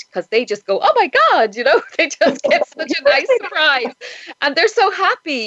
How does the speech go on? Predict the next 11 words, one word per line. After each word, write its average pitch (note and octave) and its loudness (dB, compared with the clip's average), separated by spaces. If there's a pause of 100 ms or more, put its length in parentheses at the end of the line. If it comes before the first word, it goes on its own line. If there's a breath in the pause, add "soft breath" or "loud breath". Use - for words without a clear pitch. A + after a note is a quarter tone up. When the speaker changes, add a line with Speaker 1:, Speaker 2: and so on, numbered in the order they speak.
Speaker 1:
you A3+ -4
know, D4+ 4
and, C4+ -4
and C4 -2
the C4 0
reach F4 -4
that A#3+ -2
that - -6
gets B3 -2
and, A3 -4 (240 soft breath)
and, A3+ -8